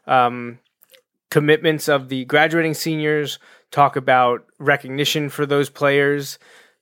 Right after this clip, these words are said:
preview who's coming back, which we did a little bit back in November, but it's time for a refresher, and talk about, uh, staff changes and look at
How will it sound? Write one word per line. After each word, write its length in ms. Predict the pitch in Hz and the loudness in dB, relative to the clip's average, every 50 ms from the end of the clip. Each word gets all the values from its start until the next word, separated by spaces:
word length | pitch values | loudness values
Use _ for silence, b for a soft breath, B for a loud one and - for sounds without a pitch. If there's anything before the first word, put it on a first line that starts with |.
| _ _ _ _ | _ _ _ _
preview 460 | - 156 156 151 139 147 147 143 139 127 | 2 4 4 4 4 2 0 0 0 0
who's 180 | 147 147 139 | -2 -2 -4
coming 320 | 131 - 147 143 135 127 123 | -2 -2 -2 -2 -2 -4 0
back, 340 | 131 127 131 139 147 - | 0 2 2 2 0 0
which 140 | - 135 - | -4 -6 -6
we 80 | 139 139 | -6 -2
did 140 | 139 175 175 | -2 0 0
a 40 | |
little 200 | 165 160 160 151 | 2 2 2 2
bit 160 | 143 147 139 139 | 0 -2 -2 0
back 180 | 147 139 - 156 | 0 0 0 -2
in 80 | 147 | -4
November, 400 | 139 135 123 131 127 127 131 131 | -4 -2 0 0 0 0 0 -2
but 140 | 123 131 127 | -2 -2 -6
it's 80 | 127 - | -6 -6
time 260 | - - 143 143 139 | -6 -4 -4 -4 -4
for 160 | - 147 143 | -4 -4 -4
a 40 | 139 | -2
refresher, 680 | 143 143 135 - - 143 127 120 - - 131 131 127 b b b b b b b b b - | -2 -4 -6 -4 -4 -4 -4 -2 -2 -4 -4 -4 -6 b b b b b b b b b -4
and 340 | - 147 143 131 127 127 120 | 0 2 2 2 2 0 -4
talk 240 | - 147 143 143 - | 0 2 2 2 2
about, 380 | 151 143 139 135 127 127 127 117 - - - _ - - | 2 2 4 4 4 2 2 -2 -8 -20 -20 _ -8 -4
uh, 180 | 143 131 123 | -2 -2 -2
staff 440 | - - - - 196 185 190 185 - | -2 -6 -2 0 2 2 2 2 0
changes 680 | - - 180 180 175 170 160 160 160 160 156 147 143 - | -4 -4 -2 -2 -2 -2 0 2 2 2 2 0 -4 -4
and 320 | - 151 139 139 139 135 131 135 | -2 0 2 2 0 0 0 -2
look 160 | 139 135 - | -2 -2 0
at 260 | 139 147 135 127 - | 0 0 0 0 -4